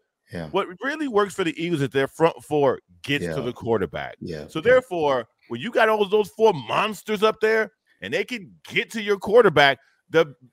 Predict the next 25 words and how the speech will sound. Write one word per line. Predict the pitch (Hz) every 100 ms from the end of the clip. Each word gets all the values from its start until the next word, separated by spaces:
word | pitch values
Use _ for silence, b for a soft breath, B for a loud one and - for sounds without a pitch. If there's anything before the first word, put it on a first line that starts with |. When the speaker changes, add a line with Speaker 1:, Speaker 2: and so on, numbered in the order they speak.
| -
Speaker 2:
the | 131
back | 180 208 330
end | 220
of | 175
that | 165
defense | 170 175 208 185 _ _ -
looks | 202 277
pretty | - 359 381
good. | 392 381 269 - - _
Speaker 1:
Right. | 82 73 - - - _ 123
Speaker 2:
But | 170
just | 185 214
like | 202 - -
any | 285 330 262
N | 180
F | 156 139
L | 139 131
team, | 139 143 185 - _
if | 147 135
you | 247
can't | - 262 233
get | 220 196
to |
the | 180
quarterback, | 165 277 311 220 147 143